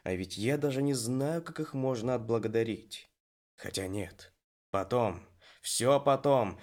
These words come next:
Сейчас не время шариться по системным закоулкам в поисках нужной мне функции. Сейчас нужно обеспечить сохранность тех,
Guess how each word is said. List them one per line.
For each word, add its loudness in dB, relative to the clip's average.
Сейчас 2
не 4
время 4
шариться 0
по -4
системным 0
закоулкам 0
в -10
поисках 0
нужной 0
мне -2
функции. -6
Сейчас 2
нужно 2
обеспечить -2
сохранность 0
тех, 2